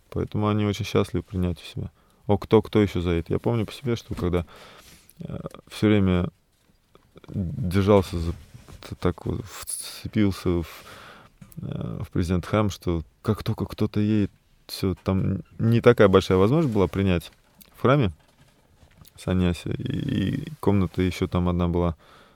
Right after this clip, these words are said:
за, ну, рядом с храмом. Но все равно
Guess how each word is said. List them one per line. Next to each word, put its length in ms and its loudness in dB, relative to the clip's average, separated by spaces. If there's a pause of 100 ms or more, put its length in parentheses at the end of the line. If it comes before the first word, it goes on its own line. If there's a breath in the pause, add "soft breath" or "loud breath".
(340 soft breath)
за, 440 2 (180)
ну, 200 2
рядом 300 4
с 60 -12
храмом. 340 -2 (200)
Но 140 -2
все 140 2
равно 300 4